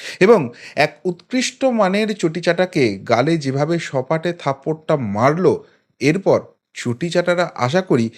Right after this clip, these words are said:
কিছুটা হলেও সবক শিখল। কী ঘটনা ঘটেছে আজকে, পুরো ঘটনা জানলে কলকাতা হাইকোর্টের নিশ্চিতভাবে চমকে যাবেন। নমস্কার, প্রিয় বন্ধু মিডিয়ায় আপনাদের স্বাগত এবং আপনারা দেখছেন প্রিয় বন্ধু বাংলা, সত্যের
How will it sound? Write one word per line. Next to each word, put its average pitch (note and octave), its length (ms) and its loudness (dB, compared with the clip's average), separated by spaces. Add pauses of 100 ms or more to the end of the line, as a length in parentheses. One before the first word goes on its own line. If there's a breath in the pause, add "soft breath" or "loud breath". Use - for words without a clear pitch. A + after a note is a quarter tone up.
(220 soft breath)
কিছুটা G3 400 -2
হলেও E3 340 0
সবক A#2 400 -2
শিখল। G2+ 320 -6 (640)
কী F3+ 140 -4
ঘটনা E3 380 -2
ঘটেছে D#3+ 360 -4
আজকে, D#3+ 260 0 (420 loud breath)
পুরো G3 240 6
ঘটনা E3+ 440 2
জানলে E3+ 340 2
কলকাতা F3+ 420 2
হাইকোর্টের E3+ 460 2 (280 loud breath)
নিশ্চিতভাবে D3 720 2 (320)
চমকে B2 360 2
যাবেন। G2 260 0 (420 loud breath)
নমস্কার, F3 400 4
প্রিয় F3 180 -2
বন্ধু D3 180 -6
মিডিয়ায় B2 400 0
আপনাদের G#2+ 260 -6
স্বাগত B2+ 360 2
এবং D#3 240 0
আপনারা C3 260 -2
দেখছেন B2 340 -4
প্রিয় A#2+ 160 0
বন্ধু D3+ 220 -2
বাংলা, B2+ 320 2
সত্যের C#3+ 360 -4